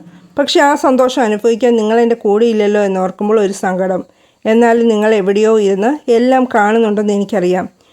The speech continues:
എനിക്ക് നിങ്ങളെ കാണാൻ കഴിയുന്നില്ലെന്നേ ഉള്ളൂ, ചന്ദ്രശേഖരൻ്റെയും കവിതയുടെയും ചിത്രത്തിൽ നോക്കി അവൾ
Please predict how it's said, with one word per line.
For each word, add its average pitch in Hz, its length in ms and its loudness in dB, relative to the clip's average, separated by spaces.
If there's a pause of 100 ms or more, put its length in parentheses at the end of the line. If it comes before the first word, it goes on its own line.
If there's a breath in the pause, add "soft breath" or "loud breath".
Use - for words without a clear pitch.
(200 soft breath)
എനിക്ക് 277 320 2
നിങ്ങളെ 247 240 4
കാണാൻ 226 400 0
കഴിയുന്നില്ലെന്നേ 208 680 0
ഉള്ളൂ, 180 460 -2
ചന്ദ്രശേഖരൻ്റെയും 214 840 0
കവിതയുടെയും 202 440 0
ചിത്രത്തിൽ 202 440 -2
നോക്കി 190 340 -2
അവൾ 202 240 2